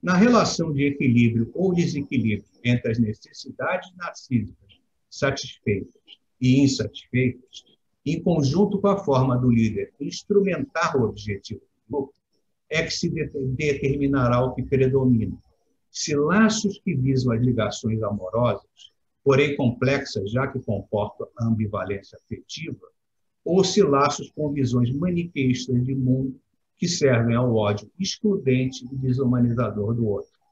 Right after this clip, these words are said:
Vou fazer um pequeno parênteses, que quando a gente fala ligações amorosas, não é algo como é só amor, não é isso. É a ambivalência afetiva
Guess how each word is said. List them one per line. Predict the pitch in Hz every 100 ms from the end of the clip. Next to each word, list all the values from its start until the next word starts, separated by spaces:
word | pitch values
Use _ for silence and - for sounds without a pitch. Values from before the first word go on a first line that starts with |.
| _ _ _ _
Vou | 156
fazer | 156
um | 175
pequeno | 147 123 139 131
parênteses, | - 92 113 170 170 98 -
que | -
quando | 117 202 180
a |
gente | 175 -
fala | 123 107
ligações | 113 104 95 - 101
amorosas, | 101 - - 110 143 139 - - - _ _
não | 139 175 185
é |
algo | 175 160 165 165 - -
como | 156 151 143
é | 131
só | - 156
amor, | 160 127 127 110 - 104
não | 123 131
é | 151
isso. | 135 123 - - _ _ _ _ _ _ _ _
É | 139 160 170 175 170 - -
a | 170
ambivalência | 170 202 180 156 175 170 175
afetiva | - 143 - 135 143 151